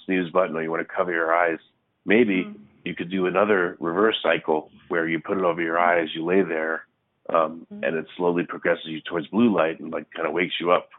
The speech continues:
Speaker 1: and stimulates you. Maybe
Speaker 2: Yeah.
Speaker 1: that would help you get ready for the day, you know?
Speaker 2: Well, we found that some people have actually enjoyed doing,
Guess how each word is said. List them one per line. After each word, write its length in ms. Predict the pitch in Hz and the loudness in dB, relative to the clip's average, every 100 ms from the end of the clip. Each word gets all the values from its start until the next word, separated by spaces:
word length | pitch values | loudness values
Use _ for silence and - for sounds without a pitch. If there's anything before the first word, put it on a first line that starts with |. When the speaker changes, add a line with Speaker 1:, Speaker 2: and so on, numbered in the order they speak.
| _ | _
Speaker 1:
and 80 | - - | -20 -6
stimulates 480 | 92 92 80 71 - | -2 0 0 -2 -6
you. 100 | - | -8
Maybe 220 | 62 76 | -2 -2
Speaker 2:
Yeah. 200 | 76 76 | 0 0
Speaker 1:
that 100 | 73 - | -2 -8
would 120 | 58 | -8
help 220 | 76 85 | -4 -4
you 60 | 76 | -4
get 140 | 71 | -4
ready 220 | 67 90 90 | 0 0 0
for 80 | - | -4
the 80 | - | -6
day, 260 | 69 67 - | -6 -12 -14
you 60 | - | -12
know? 60 | 82 _ _ _ _ | -14 _ _ _ _
Speaker 2:
Well, 180 | 240 254 | -6 -4
we 120 | 262 | -4
found 280 | 254 220 240 | -8 -10 -10
that 160 | 262 254 | -10 -10
some 160 | 220 | -10
people 400 | 233 233 233 226 | -10 -8 -4 -4
have 140 | 214 202 | -2 -2
actually 420 | 185 185 208 196 | -2 -4 -8 -6
enjoyed 400 | 190 185 180 180 | -6 -2 -2 -2
doing, 560 | 185 180 180 180 180 | -6 -6 -8 -10 -12